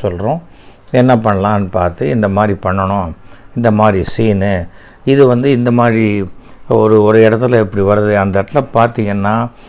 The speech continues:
அப்படியே வந்து "ப்ரூஸ்லி மாதிரி ஒருத்தன் வந்து இறங்குறான் சார்"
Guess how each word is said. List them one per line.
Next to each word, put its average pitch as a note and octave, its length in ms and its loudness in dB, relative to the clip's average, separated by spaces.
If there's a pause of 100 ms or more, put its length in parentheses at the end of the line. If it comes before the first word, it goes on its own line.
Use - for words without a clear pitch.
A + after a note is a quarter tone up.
(120)
அப்படியே A2+ 580 2
வந்து G2+ 500 -2 (300)
"ப்ரூஸ்லி D3+ 520 2
மாதிரி D3+ 400 2
ஒருத்தன் A2 280 -2
வந்து C3+ 200 -2
இறங்குறான் A2+ 460 0
சார்" - 320 -8